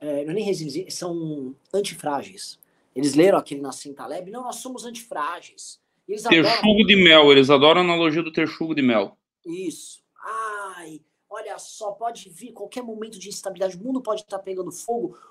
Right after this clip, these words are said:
Speaker 1: Os antifrágeis são aqueles que sabem lidar com crise. Na visão, na perspectiva deles, é, o antifrágil, que é a ideia do,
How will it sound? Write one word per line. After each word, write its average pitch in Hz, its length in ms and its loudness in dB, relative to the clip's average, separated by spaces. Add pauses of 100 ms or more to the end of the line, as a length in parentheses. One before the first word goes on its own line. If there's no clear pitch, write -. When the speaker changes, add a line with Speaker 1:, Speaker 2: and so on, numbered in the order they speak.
(120)
Speaker 1:
Os 190 280 -8
antifrágeis 196 800 -4
são 202 200 -12
aqueles 190 320 -10
que 196 100 -18
sabem 226 380 -10
lidar 208 200 -8
com 220 120 -16
crise. 135 400 -12 (260)
Na 269 180 2
visão, 165 360 -8
na 165 220 -12
perspectiva 185 500 -10
deles, 165 400 -8 (680)
é, 165 160 -12
o 185 140 -6
antifrágil, 151 680 -12
que 220 240 -8
é 214 240 -2
a 147 80 -14
ideia 151 260 -10
do, 143 300 -8